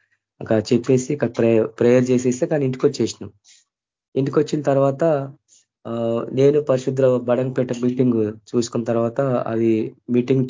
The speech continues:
చూసుకొని రిటర్న్ అక్కడే మాకు బాగా లెవెన్ ఓ క్లాక్ అయింది. అక్కడే లెవెన్ ఓ క్లాక్ టైంలో ఇంకా ఆమె అక్కడికెళ్ళి ఆ, ఆ మీటింగ్ ముగించుకొని బయలుదేరి వచ్చేవరకు ఖచ్చితంగా సప్పిలి కూడా టైంకి వచ్చేవరకు కొంచెం ఏమిటో పరిశుద్ధ వాళ్ళ ఇంటికి రీచ్ అవుతాం.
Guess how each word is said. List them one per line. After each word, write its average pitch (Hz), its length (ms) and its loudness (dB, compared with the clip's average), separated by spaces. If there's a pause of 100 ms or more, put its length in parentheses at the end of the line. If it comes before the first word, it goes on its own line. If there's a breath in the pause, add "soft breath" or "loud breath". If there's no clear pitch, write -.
చూసుకొని 131 380 0
రిటర్న్ 131 340 0
అక్కడే 131 260 -2
మాకు 143 180 0
బాగా 120 240 0
లెవెన్ 123 280 2
ఓ 127 60 -2
క్లాక్ 135 240 0
అయింది. 131 180 0
అక్కడే 107 340 -6 (840)
లెవెన్ 131 240 2
ఓ 135 40 -10
క్లాక్ 143 220 -2
టైంలో 135 600 0 (840)
ఇంకా 123 180 0
ఆమె 123 160 2
అక్కడికెళ్ళి 127 500 0
ఆ, 117 340 -2
ఆ 120 80 -8
మీటింగ్ 123 380 0
ముగించుకొని 123 560 0
బయలుదేరి 113 500 2
వచ్చేవరకు 117 540 -2 (480 loud breath)
ఖచ్చితంగా 143 360 -2
సప్పిలి 139 360 0
కూడా 139 200 2
టైంకి 131 340 -2
వచ్చేవరకు 127 640 -2 (160)
కొంచెం 131 320 2
ఏమిటో 135 220 -4
పరిశుద్ధ 135 400 -2
వాళ్ళ 131 160 2
ఇంటికి 127 180 -2
రీచ్ 127 280 -2
అవుతాం. 123 420 -2